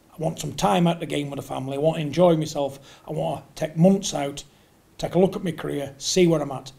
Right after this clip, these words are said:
We'd understand that. Fair dues, no problem. He's earned that right. But to keep giving it the big and saying, "You wanna do this and you wanna do that."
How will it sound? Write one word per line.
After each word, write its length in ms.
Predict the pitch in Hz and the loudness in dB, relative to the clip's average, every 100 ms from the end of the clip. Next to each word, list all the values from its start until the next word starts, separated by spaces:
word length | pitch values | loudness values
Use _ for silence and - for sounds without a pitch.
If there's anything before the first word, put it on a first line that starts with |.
| _ | _
We'd 120 | 165 170 | 0 4
understand 460 | 180 - 214 214 | 4 4 4 4
that. 140 | 165 - - _ _ - | 0 -6 -18 _ _ -4
Fair 240 | 170 165 | 2 4
dues, 340 | 160 196 156 147 | 4 2 0 -2
no 160 | 160 | 0
problem. 360 | 156 185 160 - - | 2 0 0 -6 -12
He's 140 | 143 | -2
earned 280 | 156 180 165 | 4 4 2
that 100 | 147 | -2
right. 300 | 175 185 - - - - - | -2 -2 -2 -8 -20 -20 -14
But 120 | 175 | -10
to 40 | - | 0
keep 220 | 240 240 | 2 4
giving 180 | 208 214 | 2 2
it 100 | 214 | 2
the 60 | |
big 160 | 175 196 | 2 2
and 140 | 170 | 2
saying, 180 | 160 156 | 0 0
"You 60 | 165 | 0
wanna 160 | 175 | 0
do 160 | 160 180 | 2 2
this 140 | 202 | 2
and 60 | 156 | -2
you 60 | |
wanna 200 | 151 160 | -2 0
do 180 | 151 156 | 0 0
that." 260 | 170 151 | 2 0